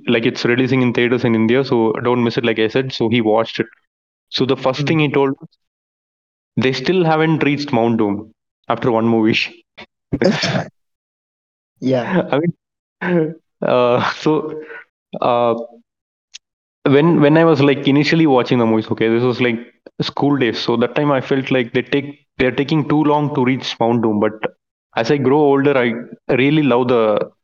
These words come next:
Speaker 1: small moments, you know, the, when the, like, the small things that happen in the way Sam and Frodo's interaction, all that. I really love those small moments.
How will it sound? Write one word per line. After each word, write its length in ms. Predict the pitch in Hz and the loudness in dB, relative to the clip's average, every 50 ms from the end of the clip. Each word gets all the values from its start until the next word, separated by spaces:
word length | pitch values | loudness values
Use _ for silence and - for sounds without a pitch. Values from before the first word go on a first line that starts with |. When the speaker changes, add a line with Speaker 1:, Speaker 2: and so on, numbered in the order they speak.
| _ _ _ _ _ _ _ _ _ _ _ - | _ _ _ _ _ _ _ _ _ _ _ -8
Speaker 1:
small 320 | - - 131 123 131 135 131 | -4 0 0 2 2 2 2
moments, 420 | 127 123 123 127 120 113 113 - | 2 2 2 2 0 0 -2 -2
you 60 | - | -2
know, 260 | 107 107 107 110 107 - 117 110 | 0 0 2 0 0 -2 -2 -2
the, 100 | 113 110 | 0 0
when 180 | 113 117 117 | 2 2 2
the, 360 | 113 113 110 117 117 117 - - _ _ _ - | 0 0 0 -2 -6 -6 -8 -12 _ _ _ -4
like, 220 | 127 123 120 120 120 | -2 0 0 0 0
the 160 | 123 120 113 | 0 0 0
small 400 | - - - 123 120 123 131 131 | -2 -2 -2 0 0 2 0 -2
things 260 | 123 - 131 127 117 | -2 -2 -2 -2 -2
that 140 | - 131 - | -2 -4 -2
happen 280 | 117 110 110 - - 117 | 0 -2 -2 0 -2 -2
in 100 | 110 107 | 0 2
the 220 | 110 110 110 107 | 2 2 0 0
way 440 | 113 117 113 117 117 117 113 117 - _ _ _ _ _ _ - - - - | 0 0 0 0 0 0 -2 -6 -10 _ _ _ _ _ _ -20 -20 -14 -8
Sam 300 | - - 117 117 120 120 | -4 -2 0 0 0 0
and 160 | 120 120 113 | 0 0 -2
Frodo's 360 | - 120 117 117 120 113 120 | 0 0 0 0 0 0 0
interaction, 500 | 120 113 113 117 117 120 117 - 120 110 | 0 -2 0 0 -2 -2 -2 -2 0 0
all 160 | 110 117 113 113 | 0 0 0 0
that. 220 | 120 117 117 - | -2 -2 -2 -2
I 240 | 113 117 120 - - _ - - | -2 -2 -2 -6 -8 _ -6 -2
really 240 | 127 139 165 175 170 | 0 0 2 2 2
love 200 | 147 135 143 139 | 2 0 0 2
those 480 | 143 143 139 - - - - - - - _ _ _ _ _ - | 2 0 0 -2 -4 -6 -8 -10 -12 -16 _ _ _ _ _ -8
small 180 | - 120 123 127 | -4 -2 0 0
moments. 280 | 123 120 117 117 117 | 2 2 0 0 0